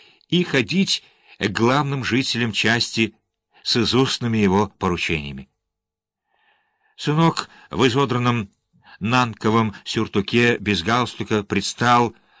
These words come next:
с большой деревянной трубкой, которую сам раскуривал, и подал её отцу. Но отец грозно посмотрел на сына и, схватив за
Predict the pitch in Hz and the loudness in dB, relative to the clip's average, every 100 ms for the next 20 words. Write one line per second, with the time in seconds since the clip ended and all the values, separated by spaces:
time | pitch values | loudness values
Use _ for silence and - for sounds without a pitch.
0 | _ - 76 85 123 120 - 156 143 107 | _ -10 -8 0 0 2 2 4 4 2
1 | 123 113 123 117 113 110 - 117 - - | 4 4 2 0 0 -2 0 -2 -2 -2
2 | 101 95 _ _ _ _ _ _ - 98 | -2 -2 _ _ _ _ _ _ -4 0
3 | 107 107 - 120 113 - - - 95 - | 2 2 2 2 0 -4 -10 -4 -2 -2
4 | - 127 113 104 101 - - - 107 - | -2 0 2 2 0 -2 -16 -4 -4 -2
5 | - 113 110 101 90 87 82 - - 80 | 0 2 4 2 2 0 -4 -6 -8 -8
6 | _ _ _ _ _ _ _ _ _ _ | _ _ _ _ _ _ _ _ _ _
7 | _ _ _ - 80 90 - 98 85 82 | _ _ _ -6 -4 -2 0 0 0 0
8 | 95 85 87 92 - 90 101 104 87 80 | 0 0 -4 -4 -4 -2 0 0 -2 -4
9 | - 80 76 - _ _ _ _ _ _ | -4 -6 -8 -12 _ _ _ _ _ _
10 | _ _ - 95 87 - - - - 87 | _ _ -4 -2 -2 -6 -16 -14 -6 -6
11 | - 110 98 - _ _ - 92 87 90 | -2 -4 -4 -10 _ _ -16 -6 -2 -2
12 | 85 | -2